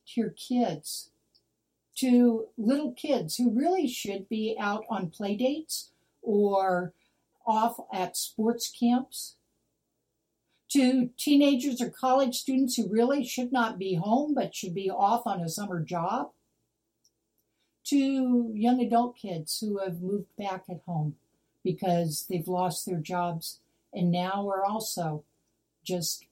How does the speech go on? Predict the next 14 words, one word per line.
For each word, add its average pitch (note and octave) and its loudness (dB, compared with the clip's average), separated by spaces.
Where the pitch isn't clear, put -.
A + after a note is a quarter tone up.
there? F3+ -2
What E4 0
does F4 2
it D4 -4
look B3 -2
like E3+ -2
in G3 2
your D#4 2
life D3 -8
to A3+ 0
offer C4 -2
hospitality, F#3 -4
to A3+ 2
make C4+ 8